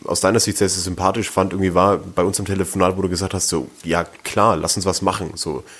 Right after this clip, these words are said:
egal in welcher Form, wie das aussehen kann, aber, ähm, wir fördern deinen Podcast, der so in dieser Form, ähm, ja trotzdem so mit das Einzige ist, was in Nürnberg gerade so sich mit dem Thema Kultur oder auch Kunst beschäftigt.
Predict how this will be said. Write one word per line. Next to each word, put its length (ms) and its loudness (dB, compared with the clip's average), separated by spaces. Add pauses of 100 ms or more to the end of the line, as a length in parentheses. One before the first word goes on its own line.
egal 300 2
in 60 0
welcher 180 0
Form, 260 2
wie 80 0
das 160 2
aussehen 540 0
kann, 320 0 (380)
aber, 400 4
ähm, 360 4 (240)
wir 220 0
fördern 480 2
deinen 240 2
Podcast, 420 -4
der 120 0
so 100 0
in 280 -2
dieser 220 0
Form, 400 2 (380)
ähm, 320 2 (300)
ja 140 2
trotzdem 380 -2
so 100 2
mit 220 -2
das 100 -4
Einzige 320 0
ist, 140 0
was 160 0
in 80 2
Nürnberg 260 4
gerade 180 0
so 120 0 (120)
sich 240 -2
mit 160 0
dem 140 2
Thema 240 2
Kultur 540 2
oder 100 2
auch 140 4
Kunst 240 -4
beschäftigt. 500 -4